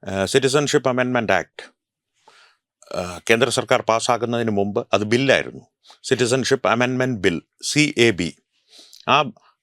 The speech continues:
ബില്ല് കേന്ദ്ര സർക്കാർ പ്രഖ്യാപിച്ച അവസരത്തിൽ തന്നെ അതിനെതിരെയുള്ള പ്രതിഷേധങ്ങൾ രാജ്യത്തിൻ്റെ പല ഭാഗത്തും ഉയർന്നിരുന്നു.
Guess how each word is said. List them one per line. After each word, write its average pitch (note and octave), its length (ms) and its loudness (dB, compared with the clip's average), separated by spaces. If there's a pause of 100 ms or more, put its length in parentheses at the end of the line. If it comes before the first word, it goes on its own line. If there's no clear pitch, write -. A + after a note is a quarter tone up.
(100)
ബില്ല് C3+ 400 4
കേന്ദ്ര B2 320 2
സർക്കാർ A#2+ 340 0 (100)
പ്രഖ്യാപിച്ച B2 640 0 (340)
അവസരത്തിൽ G#2 460 0
തന്നെ G2 280 -2 (120)
അതിനെതിരെയുള്ള G#2+ 720 2
പ്രതിഷേധങ്ങൾ G#2 720 0 (1080)
രാജ്യത്തിൻ്റെ A#2 460 2
പല A2 160 4
ഭാഗത്തും G2+ 480 0
ഉയർന്നിരുന്നു. D#2+ 540 -4